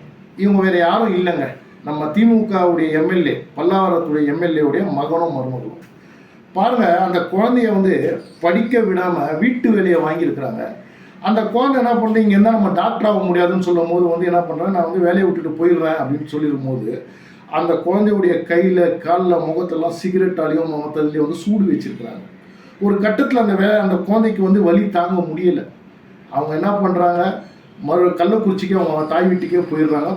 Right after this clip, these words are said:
போன மா-, வருஷம் ஜெ-, ஜூலை மாதம். ஆனா இந்த விஷயம் வந்து யாருக்கும் தெரியல. அந்த தாய் பதறி போய், "என்னம்மா இந்த தழும்புன்னு?" வந்து கேட்கும் போது,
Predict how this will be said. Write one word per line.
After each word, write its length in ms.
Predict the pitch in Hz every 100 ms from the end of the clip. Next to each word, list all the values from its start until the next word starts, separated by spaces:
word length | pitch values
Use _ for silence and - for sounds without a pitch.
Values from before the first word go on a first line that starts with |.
| 160
போன 160 | 160
மா-, 140 | 147 147
வருஷம் 380 | 143 - 196 151
ஜெ-, 140 | 143
ஜூலை 280 | 131 170 160
மாதம். 380 | - - - - - - - - - - -
ஆனா 140 | - 233
இந்த 160 | 226
விஷயம் 320 | 208 208 277 233
வந்து 160 | 233
யாருக்கும் 420 | 190 196 214 196
தெரியல. 560 | 185 190 202 143 127 - - - - - -
அந்த 220 | - 190
தாய் 460 | 185 - 220 285 254
பதறி 360 | 208 247 247 -
போய், 180 | 233 202
"என்னம்மா 340 | 220 262 247
இந்த 160 | 220 196
தழும்புன்னு?" 520 | 190 180 202 196 190
வந்து 200 | 175 170
கேட்கும் 420 | 170 170 160 156
போது, 320 | 147 143 208